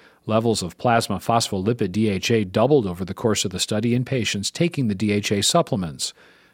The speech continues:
These levels correlated with the higher scores on memory tests.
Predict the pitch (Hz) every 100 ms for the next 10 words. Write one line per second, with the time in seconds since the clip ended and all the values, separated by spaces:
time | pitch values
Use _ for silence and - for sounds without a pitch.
0 | _ 190 151 131 123 123 - 196 156 117
1 | 120 151 160 160 - 117 101 - 143 113
2 | 101 95 95 117 104 85 - 85 - -
3 | -